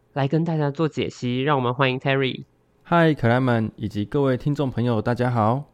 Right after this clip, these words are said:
Speaker 1: 是，Terry 你好。呃，近期呢，东南亚投资真的是非常火热哦，好像我们有非常多越南的客户啊，都反映不动产的价格呢，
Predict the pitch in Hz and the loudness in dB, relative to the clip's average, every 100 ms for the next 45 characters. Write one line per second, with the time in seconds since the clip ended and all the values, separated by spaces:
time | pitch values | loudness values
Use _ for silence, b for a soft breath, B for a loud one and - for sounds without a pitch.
0 | _ _ - 196 175 151 147 160 156 127 | _ _ -2 2 4 2 2 2 4 2
1 | 131 127 - - _ _ - 160 156 156 | 2 2 0 -6 _ _ -2 2 2 0
2 | 151 285 277 226 - 147 151 151 151 170 | -2 0 2 0 2 2 4 4 2 2
3 | 190 175 143 131 120 127 127 139 135 151 | 4 4 4 2 0 -2 -2 -6 -2 0
4 | 156 160 139 170 156 131 120 113 117 110 | 2 2 0 -2 0 0 0 -4 -4 -4
5 | - 127 73 64 57 - - 147 214 247 | -2 -2 -2 -4 -6 -10 -4 0 2 0
6 | 233 - 139 147 151 139 165 165 147 135 | 0 0 0 2 0 -2 0 0 0 0
7 | 156 185 190 139 123 127 170 160 156 143 | 0 0 0 0 -2 -4 -4 -6 -2 -2
8 | 127 117 139 120 98 156 143 - 143 202 | -2 -2 -4 -4 -4 -2 -2 -4 -2 0
9 | 190 139 113 110 117 180 135 - 117 113 | 0 -4 -6 -6 -4 -2 -2 -2 -4 -2
10 | 117 117 | -2 -4